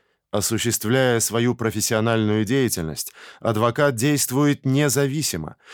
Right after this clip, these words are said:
не подвергается какому-либо влиянию извне, руководствуется своим профессиональным долгом, опытом, мировоззрением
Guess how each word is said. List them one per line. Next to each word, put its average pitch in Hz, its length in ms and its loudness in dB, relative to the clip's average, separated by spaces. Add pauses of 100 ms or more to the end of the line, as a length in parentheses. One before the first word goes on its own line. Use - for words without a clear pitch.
(140)
не 147 220 2
подвергается 147 840 0
какому-либо 131 640 0
влиянию 131 800 2
извне, 147 480 0 (300)
руководствуется 151 1080 0
своим 135 440 0
профессиональным 120 1120 0
долгом, 147 540 0 (320)
опытом, 135 560 0 (180)
мировоззрением 165 1040 2